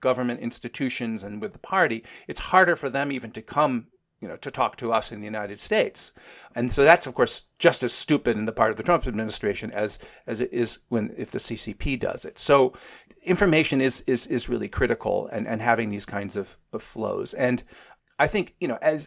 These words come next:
as someone who is, even though I'm highly critical of policies in China with regard to,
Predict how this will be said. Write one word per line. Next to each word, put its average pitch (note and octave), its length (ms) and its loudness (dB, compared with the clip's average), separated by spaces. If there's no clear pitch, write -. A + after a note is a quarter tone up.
as D3+ 160 2
someone E3+ 380 2
who B2+ 460 -2
is, B2+ 440 0
even D#3 240 0
though C3 120 4
I'm A#2+ 120 4
highly A#2+ 260 0
critical F3 560 4
of - 380 -6
policies C#3 840 2
in G#2+ 160 -4
China F#2 500 -8
with B2+ 180 -2
regard A2+ 320 8
to, G2+ 240 -6